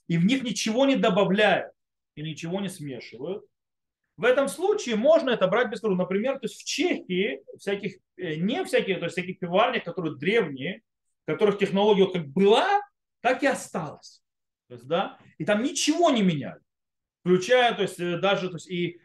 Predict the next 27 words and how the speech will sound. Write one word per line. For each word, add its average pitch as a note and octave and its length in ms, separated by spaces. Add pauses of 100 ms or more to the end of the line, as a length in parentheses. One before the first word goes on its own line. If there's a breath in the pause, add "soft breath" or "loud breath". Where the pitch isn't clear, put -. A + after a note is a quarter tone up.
(100)
в C#3+ 120
этих A3+ 260
там, F3 180
в C3+ 120
баках A3+ 460
огромных F3+ 460
и E3 100
так D#3+ 80
далее, A#3+ 200
то E3 60
есть, - 80
то D#3+ 80
есть C3+ 100
в C#3+ 140
тём, F#3 160
которые E3 200
варят E3+ 320
пиво B3+ 200
и F#3 40
так F#3 160
далее, C4 400
делается G3+ 300
только G#3+ 300
пиво B3+ 200
и F#3+ 80
больше F#3 240
ничего. D#3 420